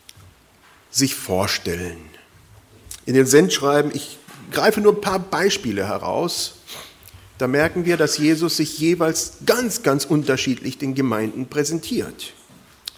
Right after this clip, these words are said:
Die erste, die Gemeinde zu Ephesus, da steht, „An den Engel der Gemeinde in Ephesus schreibe, so spricht er, der die sieben Sterne in seiner Rechten hält und mitten unter den sieben goldenen Leuchtern einhergeht.“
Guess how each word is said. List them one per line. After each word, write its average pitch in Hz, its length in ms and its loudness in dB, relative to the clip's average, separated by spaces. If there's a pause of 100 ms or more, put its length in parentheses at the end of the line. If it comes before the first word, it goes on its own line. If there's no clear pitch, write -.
Die 135 120 0
erste, 147 540 2 (280)
die - 40 -18
Gemeinde 101 300 -4
zu - 100 -6
Ephesus, 160 400 2
da 147 100 2
steht, 160 540 -2 (800)
„An 143 120 2
den 147 100 8
Engel 180 220 8
der 165 120 8
Gemeinde 139 400 4
in - 80 0
Ephesus 151 340 4
schreibe, 151 480 2
so 143 140 2
spricht - 600 -2
er, 185 360 6 (440)
der 131 100 8
die 123 140 0
sieben 160 320 2
Sterne 151 420 4
in 147 100 2
seiner 117 320 4
Rechten 127 320 0
hält 180 300 0
und - 240 -6
mitten 208 320 2
unter 147 260 2
den 113 220 -2
sieben 156 360 -2
goldenen 110 460 0
Leuchtern 117 540 0
einhergeht.“ 104 880 -2